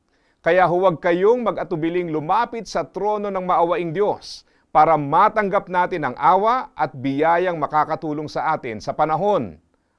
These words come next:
ng pangangailangan." Anumang uri ng pagod ang nararamdaman mo, tandaan mo na dumarating ito sa iyong buhay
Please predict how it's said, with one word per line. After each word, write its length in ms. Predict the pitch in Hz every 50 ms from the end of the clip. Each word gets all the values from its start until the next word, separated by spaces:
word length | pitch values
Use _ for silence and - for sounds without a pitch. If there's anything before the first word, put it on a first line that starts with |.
| _ _ -
ng 160 | 110 123 131 123
pangangailangan." 800 | 135 117 117 113 113 110 95 98 98 98 92 92 92 87 - - _ 90 95 _ _ _ _ _ _ _ _ _ _ _ _ _ _ _ _ -
Anumang 320 | 190 208 233 269 269 247
uri 240 | 214 208 190 196 190
ng 160 | 180 165 160
pagod 480 | - 147 147 151 143 123 120 107 104 104
ang 160 | 117 131 139
nararamdaman 640 | 139 131 139 143 135 139 139 131 131 127 131 127 127
mo, 240 | 123 110 95 82 82 _ _ _ _ _ _ _ _ _
tandaan 400 | _ 147 151 165 165 165 165 160
mo 160 | 160 160 160
na 80 | 147 135
dumarating 720 | 123 120 127 120 123 135 151 160 165 165 160 170 156 160
ito 480 | 139 151 147 151 139 139 143 143 139 -
sa 160 | - 160 156
iyong 160 | 156 160 165
buhay 480 | 160 165 175 160 156 131 107 95 85